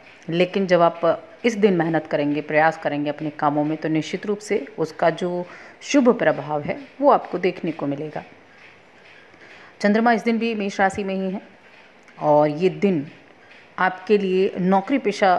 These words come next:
वाले लोगों के लिए वैसे तो अच्छा रहेगा, लेकिन अपने colleagues के साथ बात करते समय थोड़ी आपको सावधानी रखनी होगी। जीवन साथी की सेहत का भी ध्यान रखें। जीवन साथी को सेहत संबंधी परेशानी हो सकती है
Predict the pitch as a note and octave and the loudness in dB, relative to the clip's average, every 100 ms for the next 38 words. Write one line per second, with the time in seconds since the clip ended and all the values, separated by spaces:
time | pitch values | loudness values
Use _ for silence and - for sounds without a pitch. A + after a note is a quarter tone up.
0 | - D#3+ D#3+ D#3+ D#3 D3 D#3 C#3+ C#3+ - | 2 -2 -2 -6 -6 -6 -6 -6 -8 -10
1 | - - - - - - D#3 D#3 G#3 G#3 | -18 -20 -20 -20 -20 -2 0 0 0 -2
2 | G#3 G#3+ G3 F3+ F#3 F#3 D3+ - D#3 D#3 | 0 0 0 0 -2 -4 -6 -2 -2 -2
3 | D3+ D3+ D3 - G3+ G#3+ - F#3 E3 D3 | -2 0 0 2 0 0 -4 -6 -2 -2
4 | D#3 C#3+ - D#3+ D#3+ F3+ F#3+ F#3 F3+ C#3+ | 0 0 0 -8 -6 -8 -8 -8 -6 -4
5 | D3 C#3+ - - D3 C#3 C#3 D#3 E3 - | -2 -4 -6 -4 -4 -4 -6 -4 -6 -4
6 | C#3+ C3 C3 E3+ - - - _ _ - | -6 -6 -12 -20 -20 -20 -20 _ _ -20
7 | - _ _ - D#3 A3 A#3 C4 B3 A#3 | -20 _ _ -10 -2 0 2 0 0 -4
8 | B3+ B3 B3 - F3+ G3+ - F3+ F3 E3+ | -4 -8 -6 -4 -4 -4 -2 -2 -2 -4
9 | E3+ F3 F3 - F3+ F3+ D#3+ E3 D#3+ D#3 | -4 -4 -6 -4 -4 -2 -2 -2 -2 -4
10 | - E3+ - E3+ E3+ E3+ E3+ F3 F3 E3+ | -6 -10 -6 -2 -2 -2 -4 -4 -2 -2
11 | D#3 D3+ D3+ D#3 D#3 E3+ E3 E3 D#3 E3 | -2 -2 -2 -4 -4 -2 -2 -2 -4 -6
12 | - F3+ E3+ E3+ | -8 -6 -2 -2